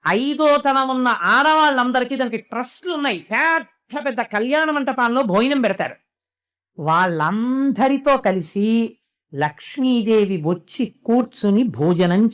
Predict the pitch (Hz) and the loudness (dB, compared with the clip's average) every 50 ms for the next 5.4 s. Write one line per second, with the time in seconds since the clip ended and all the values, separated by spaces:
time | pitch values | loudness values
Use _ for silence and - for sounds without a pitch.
0 | - 185 165 151 - - - 160 147 147 143 151 160 156 135 131 139 135 - - | 0 -2 -2 -2 -6 -6 -6 -6 -4 -2 0 0 0 0 0 -2 -6 -6 -4 -4
1 | 180 170 175 - 190 175 - 151 143 - 156 143 127 113 113 - - - _ _ | -4 -4 -2 -2 -2 -2 -2 -6 -6 -4 -4 -4 -6 -8 -12 -18 -20 -20 _ _
2 | _ _ _ _ _ _ _ _ _ _ _ _ _ _ _ - 175 175 - _ | _ _ _ _ _ _ _ _ _ _ _ _ _ _ _ -8 -8 -8 -8 _
3 | - 269 233 254 226 - 247 269 285 262 233 - 269 254 - 233 240 254 247 - | -2 0 2 2 0 2 2 2 4 2 2 2 0 0 0 0 0 0 2 2
4 | 277 262 240 226 220 214 240 254 202 220 196 208 226 - 240 214 175 208 180 175 | 2 2 4 2 2 2 2 0 2 2 0 0 0 0 0 0 0 -2 -4 -6
5 | 160 160 - - 202 156 110 | -8 -10 -8 -8 -8 -8 -8